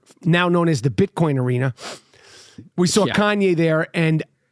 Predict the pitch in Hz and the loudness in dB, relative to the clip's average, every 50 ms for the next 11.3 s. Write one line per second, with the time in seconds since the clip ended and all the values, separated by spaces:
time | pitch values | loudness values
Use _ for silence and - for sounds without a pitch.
0 | _ _ _ _ _ _ _ _ _ _ _ _ _ _ _ _ - 151 165 190 | _ _ _ _ _ _ _ _ _ _ _ _ _ _ _ _ 0 2 2 4
1 | 185 185 196 202 208 226 233 233 226 170 147 120 185 190 190 180 - - - - | 4 4 4 4 2 2 2 0 0 -2 -2 0 0 0 0 0 -2 -4 -4 0
2 | - 220 220 220 214 196 180 170 156 131 - - 165 123 160 123 - - 208 220 | 0 2 2 2 2 2 2 2 0 -2 -4 -4 -2 -2 -2 -2 0 2 2 2
3 | 208 - - - 190 185 180 180 185 185 180 160 160 180 175 175 165 165 156 - | 2 0 -2 -2 -2 0 0 2 2 2 0 2 0 0 2 2 2 0 0 -2
4 | - - - 208 208 196 165 151 143 139 120 - - - _ - _ - - - | -4 -2 0 2 2 2 2 2 2 0 -2 -6 -12 -14 _ -20 _ -20 -20 -20
5 | - - _ _ _ - 196 196 190 190 156 - - - 262 269 269 269 254 170 | -20 -20 _ _ _ -2 0 2 2 2 0 0 -2 0 0 2 2 2 2 2
6 | 185 226 196 143 - 196 196 202 196 - - 202 196 190 160 131 - - - 226 | 2 0 0 0 0 0 0 -2 -2 -4 -2 -2 0 0 -2 -4 -6 -4 -2 0
7 | 220 214 185 160 156 156 139 - - - _ _ _ _ _ _ _ _ _ _ | 0 0 0 0 0 -2 -4 -6 -10 -12 _ _ _ _ _ _ _ _ _ _
8 | _ - - - - - 202 208 247 254 247 233 208 196 190 208 233 180 - - | _ -12 -8 -4 -2 0 2 2 2 2 0 0 0 0 2 0 0 -2 -2 -2
9 | 214 202 208 208 220 196 - 214 - - 220 202 180 180 - - - 220 220 220 | 0 0 2 0 0 -2 -4 -4 -2 0 0 0 0 -2 -4 -4 -2 0 0 2
10 | 226 208 165 190 202 196 175 139 - 190 208 220 214 190 160 139 131 131 107 110 | 2 2 2 2 2 2 0 0 0 2 2 2 2 0 0 0 0 0 0 0
11 | 104 101 95 92 85 80 | 0 0 -2 -4 -6 -8